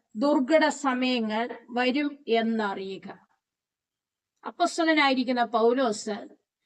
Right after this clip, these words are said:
തീമോത്തിയോസിന് ലേഖനം എഴുതുമ്പോൾ തീമോത്തിയോസിനോട് പറയുകയാണ്, "അന്ത്യകാലത്ത് ദുർഘട സമയങ്ങൾ വരും എന്നറിയുക." നമ്മോട് ഇന്ന് പകൽക്കാലം കർത്താവിന് അത്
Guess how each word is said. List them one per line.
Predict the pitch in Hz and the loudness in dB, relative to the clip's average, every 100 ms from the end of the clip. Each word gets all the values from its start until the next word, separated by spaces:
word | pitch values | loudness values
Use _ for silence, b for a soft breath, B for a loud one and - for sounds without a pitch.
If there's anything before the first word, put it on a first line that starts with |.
| _ _ | _ _
തീമോത്തിയോസിന് | 311 339 330 269 302 269 269 254 | 2 2 2 0 -2 0 0 0
ലേഖനം | 247 254 269 285 262 | 0 0 0 2 2
എഴുതുമ്പോൾ | 226 220 208 180 165 - - _ _ _ _ _ _ _ _ _ _ _ _ _ _ - | 4 4 4 0 -4 -12 -20 _ _ _ _ _ _ _ _ _ _ _ _ _ _ -4
തീമോത്തിയോസിനോട് | 285 302 320 320 294 294 269 254 226 175 - _ _ - | 0 2 2 0 0 0 0 2 0 -4 -10 _ _ -2
പറയുകയാണ്, | 240 226 262 233 254 220 165 151 170 254 254 _ _ _ _ _ _ - | 0 2 0 0 -2 -2 -6 -10 -12 -12 -12 _ _ _ _ _ _ -6
"അന്ത്യകാലത്ത് | 269 302 339 339 359 330 277 240 220 190 - 196 240 - - | 2 4 4 4 4 6 6 4 4 0 -6 -6 -6 -6 -10
ദുർഘട | 220 262 277 254 226 302 285 | -2 2 4 2 2 2 2
സമയങ്ങൾ | 277 - 262 254 262 262 254 254 247 | -2 -2 0 2 2 0 -2 -4 -2
വരും | 240 233 254 - | 0 0 -2 -4
എന്നറിയുക." | 226 220 214 202 180 170 170 - _ _ _ _ _ _ _ _ _ _ _ _ _ _ _ _ _ _ _ _ | -6 -4 -4 -4 -8 -10 -14 -20 _ _ _ _ _ _ _ _ _ _ _ _ _ _ _ _ _ _ _ _
നമ്മോട് | 247 262 294 330 349 | -2 2 6 6 4
ഇന്ന് | 320 311 | 4 2
പകൽക്കാലം | 285 269 285 285 285 285 | 2 0 -2 0 0 2
കർത്താവിന് | 262 247 - 262 269 269 | 0 -2 0 2 2 0
അത് | 226 | 0